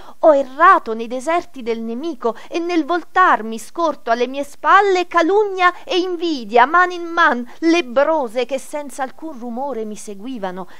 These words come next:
Sì, e altro ancor, ma quel celato sguardo. «Ehi, gondoliere, stai dormendo? Via! Or svegliati!» E virando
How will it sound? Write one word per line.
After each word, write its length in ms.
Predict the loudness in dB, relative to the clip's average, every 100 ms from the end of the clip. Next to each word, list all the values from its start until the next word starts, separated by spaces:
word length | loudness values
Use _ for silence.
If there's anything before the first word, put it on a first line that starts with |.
| -16
Sì, 500 | -16 -14 -12 -12 -12 -16 -18 -12
e 180 | -2 2
altro 460 | 4 2 -2 -12
ancor, 580 | -10 -12 -4 -2 -2 -4 -14 -16 -16 -16 -16 -12
ma 460 | -8 -6 -6 -8 -12
quel 400 | -14 -12 -12 -12 -14
celato 680 | -14 -10 -10 -10 -12 -16
sguardo. 800 | -16 -14 -10 -10 -10 -14 -16 -16 -16 -16 -16 -16 -16 -16 -16 -16 -16 -16 -18 -16 -16 -16 -16 -16 -16 -8 0
«Ehi, 380 | 0 0 -10 -16 -18 -18 -18
gondoliere, 840 | -2 0 4 4 8 10 10 6 -6 -14 -16
stai 260 | -6 4 6
dormendo? 580 | 6 4 4 6 6 6
Via! 520 | 6 8 12 12 10 -2 -6 6
Or 240 | 8 8
svegliati!» 840 | 4 2 4 4 2 -2 -6 -12 -14 -16 -16 -16 -16 -16 -6
E 140 | -4
virando 760 | -2 0 2 2 -2 -12 -14